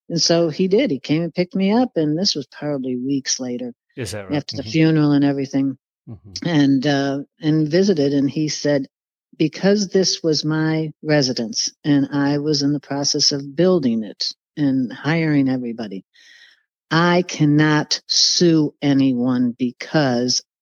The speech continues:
Speaker 1: I had insurance."
Speaker 2: Mm.
Speaker 1: But he said, "I'm really sorry, Karen. I know this would probably be a big undertaking, but I think you need to sue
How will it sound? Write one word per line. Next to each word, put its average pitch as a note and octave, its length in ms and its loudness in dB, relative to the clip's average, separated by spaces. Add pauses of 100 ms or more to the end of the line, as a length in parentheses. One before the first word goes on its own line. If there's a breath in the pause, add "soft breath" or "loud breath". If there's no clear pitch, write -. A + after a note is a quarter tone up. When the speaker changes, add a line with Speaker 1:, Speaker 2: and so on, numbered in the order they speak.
(200)
Speaker 1:
I B2+ 220 -2
had A#2+ 340 -2
insurance." B2 1000 0 (200)
Speaker 2:
Mm. A2+ 580 -8 (1000 loud breath)
Speaker 1:
But C#3+ 120 0
he E3+ 220 2
said, D3 260 2
"I'm F3 280 2
really F#3 280 4
sorry, E3 440 0
Karen. C#3 580 2
I D3+ 120 2
know F3 340 2
this E3+ 260 -2
would D#3 120 -8
probably E3 420 -4
be D#3 300 -2
a C#3 60 0
big D#3 300 -2
undertaking, C#3+ 800 -2 (400 soft breath)
but C3+ 100 -2
I C3 120 2
think C3+ 380 0
you C#3+ 100 -2
need C#3 380 0
to D#3 140 -2
sue C3 720 0